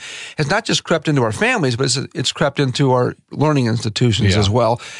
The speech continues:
Speaker 1: as is evidenced by the, some of the hocus pocus you see going on the college campuses today.
Speaker 2: Right. Well, let's move on. We've got still many questions to cover. The next one is one that we hear all too often. Uh, and this, this, by the way, is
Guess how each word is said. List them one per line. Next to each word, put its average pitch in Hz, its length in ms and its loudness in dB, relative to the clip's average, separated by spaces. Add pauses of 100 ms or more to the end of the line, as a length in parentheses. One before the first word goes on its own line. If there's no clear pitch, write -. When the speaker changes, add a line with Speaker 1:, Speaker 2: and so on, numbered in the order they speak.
Speaker 1:
as 139 180 2
is 135 140 4
evidenced 127 460 0
by 120 240 0
the, 113 140 -4
some 131 200 -2
of 120 40 2
the 113 60 2
hocus 117 260 0
pocus 113 300 -2
you - 60 -2
see - 220 0
going 120 240 2
on 117 120 2
the 135 60 -2
college 127 300 -2
campuses - 480 -6
today. - 260 -6
Speaker 2:
Right. - 180 -6 (600)
Well, 143 100 4
let's 180 220 0
move 185 180 2
on. 165 220 2
We've 135 140 2
got 131 280 0
still 151 260 2
many 139 280 4
questions 120 560 0
to 110 100 0
cover. 170 340 0
The 135 120 2
next 175 320 0
one 196 160 0
is 143 300 2
one 127 240 0
that 165 80 0
we 127 120 0
hear 135 200 2
all 220 340 2
too 104 260 -2
often. 95 460 0 (520)
Uh, 131 280 0 (140)
and 175 160 2
this, 269 200 2 (100)
this, 240 200 -2
by 185 200 -4
the 165 100 2
way, 160 320 4 (100)
is 135 460 2